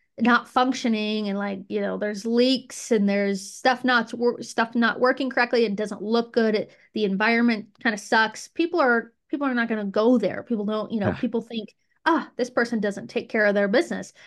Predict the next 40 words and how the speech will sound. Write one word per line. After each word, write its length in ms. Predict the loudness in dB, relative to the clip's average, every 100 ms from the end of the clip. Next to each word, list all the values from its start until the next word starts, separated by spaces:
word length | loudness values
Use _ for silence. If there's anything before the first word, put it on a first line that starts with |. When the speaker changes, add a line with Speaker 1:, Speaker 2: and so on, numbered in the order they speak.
| -4
Speaker 1:
They 180 | 4 4
almost 400 | 4 2 2 0
think 200 | 0 0
the 80 | 0
same 240 | 0 0
thing 180 | 2 0
for 120 | -2
your 180 | -2 -2
website. 480 | -2 -6 -8 -10 -12 _ _
Your 180 | 4 4
website 800 | 6 4 0 2 2 4 0 -2
needs 300 | -2 -2 -2
to 100 | -2
be 100 | 0
updated 680 | 0 -2 -2 -2 0 -2 -4 -12 _ _ -4
a-, 200 | -2 4
as, 280 | 4 4 0 -2
as 180 | 0 4
much 360 | 4 4 2
as 160 | 0 2
your 220 | 4 4
business 500 | 4 2 2 -2 -6
is 140 | -8
being 240 | -4 -2 -2
updated. 600 | -4 -6 -8 -6 -8 -8
So, 320 | 0 2 2 2
I 80 |
mean, 160 | 2 4
I 100 | 2
think 240 | 0 -4 0
at 100 | 2
least 320 | 2 0 0
once 300 | -2 -2 -2
a 40 | -2
year, 380 | -2 -2 -2
you 200 | -2 -2
need 180 | 0 -2
to 80 | -2
go 340 | 0 4 4
through, 540 | 4 0 -2 0 0